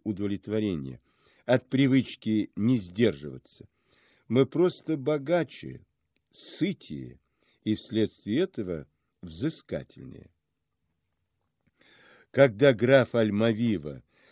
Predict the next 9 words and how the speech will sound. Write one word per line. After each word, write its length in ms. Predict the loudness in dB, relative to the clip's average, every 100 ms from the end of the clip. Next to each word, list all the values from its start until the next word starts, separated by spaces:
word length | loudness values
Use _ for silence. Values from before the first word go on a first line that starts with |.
| _ _
исчислил 880 | 0 0 -4 -2 -2 -2 -2 -2 -2 -8
севильскому 920 | -16 -4 0 0 0 -6 -8 -6 -6
цирюльнику 720 | -6 -6 -2 -2 -4 -6 -10
качества, 840 | -8 -4 -4 -4 -16 -20 -18 -18 -18 _ -20 -20 _
которые 480 | -2 0 0 2 4
он 240 | 4 2
требует 680 | -2 2 2 2 -2 -4 -2
от 140 | -4 -4
слуги, 560 | -8 -8 -6 -10 -14